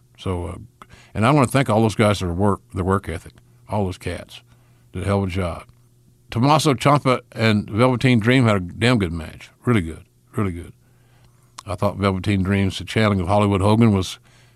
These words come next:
kinda timely. It's kinda cool. He's got a, he's a smart kid. He's a smart kid. I'm sure there's others there that are helping him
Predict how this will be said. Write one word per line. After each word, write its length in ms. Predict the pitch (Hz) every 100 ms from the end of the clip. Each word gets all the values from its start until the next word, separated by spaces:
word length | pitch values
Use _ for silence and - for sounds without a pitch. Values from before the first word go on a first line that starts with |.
| -
kinda 340 | 110 95 87 - _ -
timely. 400 | 104 104 110 160 _ _ _ _ _ _ _ _ _ _ - -
It's 100 | 101
kinda 200 | - 92
cool. 360 | 87 147 - - _ _ _ _ _ _ _ _ _ _ _ _ -
He's 200 | 143 -
got 140 | 117
a, 140 | 90
he's 100 | 139
a 40 | -
smart 240 | 113 101
kid. 260 | - 95 80 - _ _
He's 160 | - 110
a 40 |
smart 240 | 104 95 -
kid. 180 | 95
I'm 80 | 110
sure 180 | 120 123
there's 200 | 107 95
others 320 | 113 101 95
there 260 | 98 98 92
that 80 | 90
are 100 | 90
helping 260 | 101 87
him 280 | 92 90 85